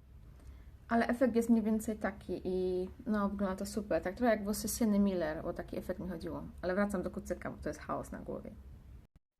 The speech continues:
Na kanale jeszcze do wtorku będą ukazywać się vlogi. Dzisiaj jest Disneyland, ostatnio były trzy vlogi z Chorwacji, będzie jeszcze Walt Disney Studio i będzie jeszcze dwa vlogi z Paryża.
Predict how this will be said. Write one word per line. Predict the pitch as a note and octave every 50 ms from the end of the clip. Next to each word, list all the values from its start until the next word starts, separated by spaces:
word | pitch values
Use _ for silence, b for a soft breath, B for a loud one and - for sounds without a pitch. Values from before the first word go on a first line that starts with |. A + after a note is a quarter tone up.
| _ - - - - - B B B B B B B B B B
Na | A3+ A#3+
kanale | A#3 - C4+ C#4+ D4+ D4+ D4 C#4
jeszcze | C4+ C4 - A#3+
do | A#3 A#3+
wtorku | A#3 - - B3 A#3+ - G#3+
będą | G#3 A#3 A3+ A3 A3 A3
ukazywać | G#3+ G#3+ G#3 A3+ G3+ G3+ G3+ G#3 G3+ -
się | G#3+
vlogi. | G#3+ A#3 B3+ B3+ A3+ G#3 G#3 G#3+ G3+
Dzisiaj | A3+ A#3 A3+ - A#3 G#3
jest | G3 G3 G3 G3+
Disneyland, | - A#3 A#3 - B3+ A#3+ A#3 A3+ A3 A3 G#3+ G#3+ A3
ostatnio | G#3+ - G#3+ G#3 A3+ G#3
były | G3 G3 G3+ G3+
trzy | G3+ - A3
vlogi | G#3 G#3 G3+ G3+ G3+
z | -
Chorwacji, | G3+ G3 G#3 F#3+ G3 G3 - - C#4+
będzie | B3 B3 A#3+ A#3 A3
jeszcze | A#3 A#3 - A3+
Walt | G#3+ G#3+ A3 G#3
Disney | G#3+ A3 G#3+ - G#3+ G#3+
Studio | - - D#4+ C#4+ C#4 B3+ B3 A#3+
i | - A3+
będzie | G#3+ A3+ A3 G#3
jeszcze | A3 G#3+ - - G3
dwa | - G3 F#3+ G3 G3+ A3 G#3+ G#3+
vlogi | G3+ G3+ G#3 G3+ G3 G3+ G3+
z | G3+ -
Paryża. | - A3 F#3 F3 E3+ E3 D#3+ E3 G3+ A#3+